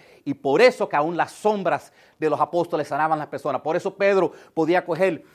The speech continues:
un, un, una, limpiarse la, la, la, así y la gente se sanaban.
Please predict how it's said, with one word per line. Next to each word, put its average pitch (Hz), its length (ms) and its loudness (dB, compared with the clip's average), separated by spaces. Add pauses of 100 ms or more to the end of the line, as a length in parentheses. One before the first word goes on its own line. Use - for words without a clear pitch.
(100)
un, 170 280 -10
un, 170 320 -6
una, 165 380 4 (480)
limpiarse 165 480 0
la, 151 280 0
la, 127 180 -6 (260)
la, 120 280 -6
así 233 540 -8 (720)
y 147 100 -16
la 127 100 -6
gente 170 260 -8
se 170 100 -6
sanaban. 147 480 0